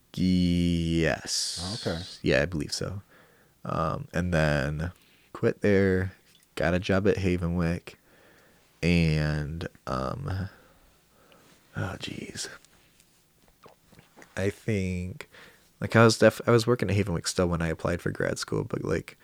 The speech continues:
Speaker 1: I was still trying to figure out where I wanted to take my schooling, 'cause,
Speaker 2: Yeah.
Speaker 1: um, I can't, come to find out, psychology is not the same thing as counseling.
Speaker 2: Yeah, yeah.
Speaker 1: Which is,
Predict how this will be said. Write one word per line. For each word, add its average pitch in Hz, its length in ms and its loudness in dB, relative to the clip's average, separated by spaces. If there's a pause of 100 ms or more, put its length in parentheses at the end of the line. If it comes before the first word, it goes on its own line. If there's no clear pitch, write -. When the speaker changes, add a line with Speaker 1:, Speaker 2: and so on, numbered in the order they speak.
(280)
Speaker 1:
I - 80 2
was 90 120 4
still 113 200 4
trying 92 200 -2
to 82 60 0
figure 92 360 4
out 87 320 4 (200)
where 107 240 6
I 92 60 6
wanted 87 340 0
to 82 80 0
take 85 320 0
my 73 80 0
schooling, 87 500 0
'cause, - 400 -6 (340)
Speaker 2:
Yeah. 80 100 -14 (720)
Speaker 1:
um, 85 360 4
I 90 80 0
can't, - 320 0
come 85 160 0
to 76 60 -4
find 78 240 2
out, 98 220 8
psychology 85 520 4
is 80 120 0
not 82 100 -4
the - 60 -8
same 95 220 2
thing 90 160 -2
as 71 100 -2
counseling. 110 680 2
Speaker 2:
Yeah, 95 180 0
yeah. 92 200 -2
Speaker 1:
Which 104 260 8
is, 80 280 0